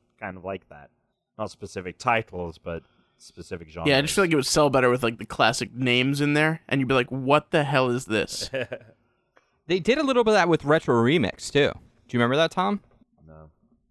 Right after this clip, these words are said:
Speaker 1: I'm
Speaker 3: It was
Speaker 1: not
Speaker 3: on the
Speaker 1: a
Speaker 3: Wii U. It was the only awesome thing on the Wii U that is nowhere else. Nintendo made Nintendo Retro Remix, and it's very cool, and I highly
Speaker 1: Oh,
Speaker 3: recommend
Speaker 1: shit.
Speaker 3: if you
Speaker 1: I
Speaker 3: have a
Speaker 1: don't,
Speaker 3: Wii U
Speaker 1: I don't
Speaker 3: anywhere near
Speaker 1: remember.
Speaker 3: you, check it out.
Speaker 1: <laughs> I, I do not.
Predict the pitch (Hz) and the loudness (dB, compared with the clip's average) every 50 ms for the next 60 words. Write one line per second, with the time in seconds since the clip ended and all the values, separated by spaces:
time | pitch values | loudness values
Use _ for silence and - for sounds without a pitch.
0 | _ _ - - - 82 82 85 85 85 85 - 151 143 139 123 117 135 143 135 | _ _ -20 -18 -12 -8 -8 -6 -4 -2 -2 0 0 0 0 0 0 0 -2 0
1 | 131 143 160 135 95 87 113 123 - 151 - - 165 165 185 202 196 180 143 143 | 0 2 2 2 0 0 -2 -4 -4 -6 -2 0 2 2 2 2 0 2 2 2
2 | 143 151 - - 156 - 165 143 139 135 123 131 131 135 135 135 123 107 113 107 | 2 2 0 -2 -4 -2 -2 -2 0 0 0 0 2 2 2 2 2 2 2 2
3 | - - 113 104 101 113 117 117 117 117 113 110 107 101 104 95 90 - - - | 2 -2 -6 -4 -4 -2 0 0 0 2 2 2 2 2 2 0 0 -2 -4 -2
4 | 113 110 - - 135 139 143 143 135 131 127 120 120 113 - 127 120 113 117 117 | -2 -2 -2 -2 -2 -2 -2 -2 -2 -4 -2 -2 -2 -4 -2 -2 -2 0 0 0
5 | 110 107 107 107 - 117 110 101 95 95 95 92 90 60 - - - - - 101 | 0 0 0 -2 -2 -2 -4 -2 -2 -2 -2 -4 -4 -6 -8 -12 -14 -12 -8 -6
6 | 104 98 92 - - - 104 104 98 95 92 - - 98 92 87 76 - _ _ | -4 -6 -6 -8 -10 -4 -2 -2 0 0 -2 -6 -8 -8 -8 -8 -8 -10 _ _
7 | - 98 95 92 98 98 110 120 113 80 - 107 92 90 92 87 85 82 - 131 | -10 -8 -6 -4 -4 -4 -4 -4 -8 -8 -10 -10 -10 -10 -8 -10 -10 -6 -4 -6
8 | 139 - _ _ _ _ _ _ _ _ _ - 107 - - 107 101 95 98 98 | -6 -6 _ _ _ _ _ _ _ _ _ -16 -12 -6 -4 -4 -2 -2 -2 -4
9 | 101 110 113 110 110 113 113 107 107 104 98 95 95 98 95 92 90 90 87 87 | -2 -4 -4 -4 -2 -2 0 0 0 0 -2 -2 -4 -4 -4 -4 -4 -4 -6 -6
10 | 92 - _ _ _ _ _ _ _ - 104 95 139 90 90 - 98 98 98 _ | -8 -10 _ _ _ _ _ _ _ -8 -4 -4 -2 -2 -4 -4 -6 -6 -10 _
11 | - - 110 107 104 101 98 92 85 76 73 | -10 -8 -8 -8 -6 -8 -10 -10 -10 -12 -16